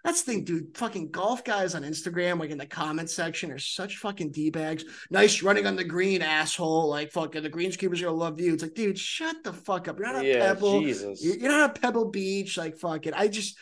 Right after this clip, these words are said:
Speaker 2: <laughs>
Speaker 1: that's one thing, dude, is that, like, fucking these golf kids that played in high school and they only played that in high school, and now everybody loves their sport.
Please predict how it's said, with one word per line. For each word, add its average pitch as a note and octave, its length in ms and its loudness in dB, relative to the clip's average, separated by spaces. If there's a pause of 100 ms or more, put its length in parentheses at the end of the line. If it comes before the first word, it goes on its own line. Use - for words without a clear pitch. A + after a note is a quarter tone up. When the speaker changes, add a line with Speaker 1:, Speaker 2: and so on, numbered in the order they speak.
(100)
Speaker 2:
<laughs> A#3+ 180 -6
Speaker 1:
that's A#3 220 8
one A3+ 260 4
thing, G#3 220 6
dude, F3+ 180 6
is F3 140 4
that, F#3 100 2
like, E3 300 -2
fucking F3+ 320 2
these F#3+ 180 0
golf F#3+ 400 0
kids G3+ 380 6
that D#3+ 240 -4
played F3 240 4
in D#3+ 100 0
high D#3 220 0
school F3+ 320 2
and D#3 80 0
they D#3+ 100 -2
only F3 360 0
played E3+ 360 0
that D#3+ 300 4
in E3+ 140 -2
high D3+ 260 0
school, F3+ 480 2 (240)
and D#3+ 120 0
now E3+ 280 6
everybody F3+ 380 6
loves E3 340 2
their E3 120 0
sport. E3+ 600 4